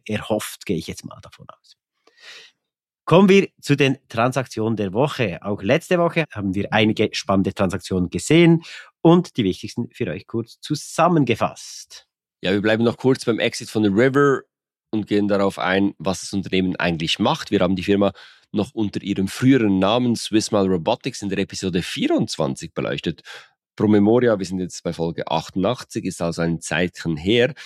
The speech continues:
Speaker 2: Damals hatte Zeta Spin-off bereits sehr früh ein starkes internationales Investorenkonsortium angezogen. In der Pre-Seed-Runde wurden drei Komma fünf Millionen von Investoren wie Linear Robotics,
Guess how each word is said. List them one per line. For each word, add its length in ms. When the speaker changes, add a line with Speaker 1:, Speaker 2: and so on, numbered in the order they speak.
Speaker 2:
Damals 260
hatte 160
Zeta 340
Spin-off 540
bereits 440
sehr 180
früh 280
ein 140
starkes 640
internationales 800
Investorenkonsortium 1200
angezogen. 760
In 120
der 100
Pre-Seed-Runde 840
wurden 400
drei 200
Komma 240
fünf 280
Millionen 400
von 160
Investoren 960
wie 320
Linear 340
Robotics, 640